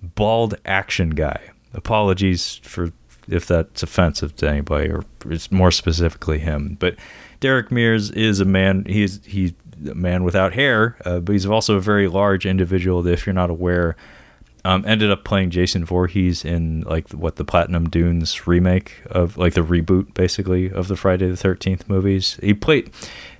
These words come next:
for whatever liabilities that movie might have, he was not one of them. I thought, th-, as the man behind the mask, uh, he showed the fuck up. Um, but he, he was also <laughs> on Channel one oh one, and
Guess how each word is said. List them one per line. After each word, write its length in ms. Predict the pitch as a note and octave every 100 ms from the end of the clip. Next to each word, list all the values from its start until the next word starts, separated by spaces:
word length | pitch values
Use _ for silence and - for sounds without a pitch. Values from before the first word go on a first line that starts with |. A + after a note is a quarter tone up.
| - B2+
for 160 | -
whatever 320 | C3+ C#3 C3+ A#2
liabilities 580 | A#2 A2+ G#2 G#2+ G#2
that 180 | F#2+ F2+
movie 300 | F#2+ G2+ G2
might 240 | F#2 F2+ -
have, 360 | - G2+ F#2+
he 140 | - G2
was 180 | F2+
not 220 | E2+ D#2 -
one 180 | F2
of 120 | F#2+ F#2
them. 200 | G2 F#2
I 120 | D#2
thought, 400 | - E2+ - - - -
th-, 460 | - G#2 F2 G2 -
as 240 | - F#2+ -
the 100 | G2
man 280 | F#2+ F#2+
behind 380 | F#2 F#2+ F#2+ F2+
the 60 | E2+
mask, 500 | E2+ F2+ F#2 - -
uh, 120 | D#2
he 340 | D#2 D#2 F#2 E2 -
showed 320 | - F#2 D#2+
the 80 | D2+
fuck 300 | A#2 G2 -
up. 240 | - E2+ - - - - -
Um, 220 | G2 G2+
but 160 | G2+ G2+
he, 260 | B2+ B2 -
he 120 | D3+
was 160 | E3
also 320 | G3+ G3 - C#3+
<laughs> 40 |
on 80 | B2+
Channel 340 | G#2+ A2+ G2+
one 160 | F#2+ F2+
oh 40 |
one, 360 | F2 D#2+ D2 D2 -
and 340 | E2 E2+ E2